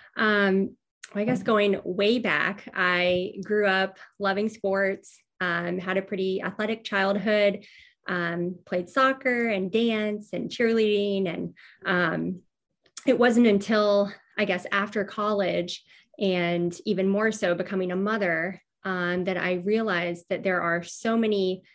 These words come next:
intricacies about the way that we take care of our bodies, and specifically for moms, um, coming back or going through pregnancy and then coming back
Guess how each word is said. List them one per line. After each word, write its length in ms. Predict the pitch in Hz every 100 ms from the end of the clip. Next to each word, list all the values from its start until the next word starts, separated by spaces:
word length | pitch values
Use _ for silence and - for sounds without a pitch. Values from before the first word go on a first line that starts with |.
| _ _ _ _
intricacies 800 | 233 240 247 247 202 190 170 165
about 640 | 180 175 175 175 170 170 - - -
the 100 | 196
way 200 | 196 190
that 80 | 196
we 120 | 190
take 200 | - 208
care 200 | 208 180
of 100 | 175
our 140 | 151
bodies, 680 | 180 220 233 226 220 220 214 -
and 280 | 175 175
specifically 640 | 170 214 214 226 233 226 214
for 160 | 214
moms, 500 | 202 185 185 190 196 - - - _ 190
um, 300 | 175 160 180
coming 320 | 214 202 185
back 300 | 170 165 - 185
or 80 |
going 340 | 175 196 175 170
through 420 | 226 247 180 180 -
pregnancy 560 | - 208 196 - - 190
and 140 | 180
then 160 | 160 190
coming 280 | 180 180 175
back 360 | 160 160 -